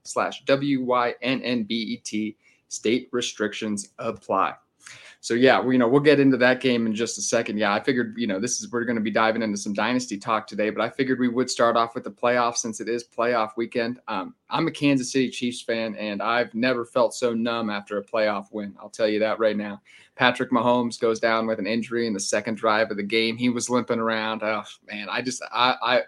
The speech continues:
we, the Chiefs won. It was a struggle. Patrick Mahomes made some great plays, but, man, I am concerned about next week. What were some of your thoughts?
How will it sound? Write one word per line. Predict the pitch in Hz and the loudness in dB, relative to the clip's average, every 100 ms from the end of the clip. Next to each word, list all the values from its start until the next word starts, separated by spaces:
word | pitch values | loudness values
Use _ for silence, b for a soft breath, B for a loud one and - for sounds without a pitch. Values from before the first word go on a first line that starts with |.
| - | 0
we, | 131 123 | -2 -2
the | 113 | -6
Chiefs | - 160 143 135 | 0 0 0 4
won. | 135 135 131 | 6 8 4
It | 120 | 2
was | 117 110 | 0 -4
a | |
struggle. | - - 123 127 123 120 | -6 4 4 4 0 0
Patrick | 120 120 - | -2 -2 -4
Mahomes | 117 120 123 123 | -6 -2 -2 -2
made | 120 120 | -4 -4
some | 120 | -2
great | 113 117 | 0 0
plays, | 113 107 107 | 0 -2 -2
but, | 95 | -6
man, | 104 104 | -4 -2
I | 107 | -2
am | 113 | -2
concerned | 107 101 113 113 107 | -4 -6 -2 -2 0
about | 107 104 | 0 2
next | 110 110 - | 0 -2 -4
week. | 107 | -2
What | 113 110 | -2 -2
were | |
some | 107 107 | -4 -6
of | 101 | -6
your | 101 | -6
thoughts? | 92 - - | -10 -12 -18